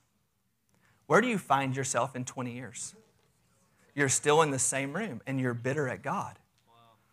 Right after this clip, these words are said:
because he hasn't done anything in your life. Let me tell you what we do, beloved. We open the door and we close it.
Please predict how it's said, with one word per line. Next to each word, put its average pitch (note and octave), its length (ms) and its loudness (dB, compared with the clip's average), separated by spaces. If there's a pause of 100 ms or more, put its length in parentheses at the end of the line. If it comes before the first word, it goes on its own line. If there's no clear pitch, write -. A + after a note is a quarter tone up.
because C3 280 0
he C3+ 100 -4
hasn't D3+ 260 -2
done B2+ 180 -4
anything B2 460 -8 (400)
in B2+ 80 -6
your A#2+ 160 -4
life. - 480 -8 (540)
Let D3+ 80 -4
me D#3 60 0
tell F3+ 140 6
you F#3 100 8
what G3+ 120 6
we A3 80 2
do, A3+ 180 0
beloved. C#3 380 2 (960)
We E3+ 160 6
open D#3+ 240 4
the F#3 80 0
door D3 200 4
and D3 80 0
we D#3+ 60 -2
close A#3 300 0
it. - 80 -20